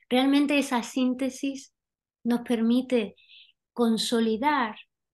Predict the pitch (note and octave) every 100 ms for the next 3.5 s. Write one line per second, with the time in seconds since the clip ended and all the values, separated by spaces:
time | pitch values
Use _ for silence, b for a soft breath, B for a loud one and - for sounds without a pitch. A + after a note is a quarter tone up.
0 | _ - A3+ B3+ A#3 - - B3 - A3+
1 | F#3+ - - b b - A#3+ A#3 - A3+
2 | A#3 B3+ G#3+ A3 G#3+ A#3 A3+ B3 A#3 A#3
3 | A3+ A#3 A#3 A#3